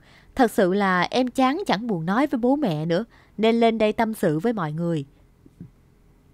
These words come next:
Đã lên đại học được hai năm, mà nói thật là các bạn thì áo hàng hiệu, son limited,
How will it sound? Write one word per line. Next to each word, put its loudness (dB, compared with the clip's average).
Đã 2
lên 0
đại 2
học -2
được -4
hai 0
năm, -4
mà 2
nói 0
thật 0
là 0
các -4
bạn 0
thì -2
áo 2
hàng -2
hiệu, -2
son 2
limited, 2